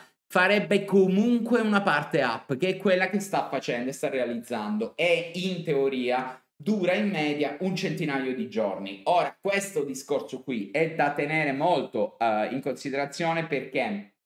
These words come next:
quella è una finestra temporale che può designare il top di Nasdaq, eh, cento, qualora le cose si mettessero male poi nei prossimi mesi. Quindi intanto noi la valutiamo come area,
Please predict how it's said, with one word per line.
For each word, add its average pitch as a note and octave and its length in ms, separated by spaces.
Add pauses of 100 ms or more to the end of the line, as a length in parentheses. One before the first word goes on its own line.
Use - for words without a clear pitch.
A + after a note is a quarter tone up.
(520)
quella E3+ 220
è C3+ 40
una C3+ 140
finestra D3 440
temporale D3+ 920 (180)
che D3 160
può D#3+ 340
designare C#3+ 1200
il C#3 320
top A#2+ 720
di A2 200
Nasdaq, D3 1080
eh, A2+ 420
cento, C#3+ 560
qualora D3+ 680
le D3+ 120
cose D#3 280
si D3+ 140
mettessero C#3 540
male B2 300
poi A2+ 300
nei A2 160
prossimi G#2 560
mesi. F2+ 480
Quindi A2 320
intanto G3 440
noi E3 180
la C#3+ 100
valutiamo D#3 680
come A2+ 380
area, G2 500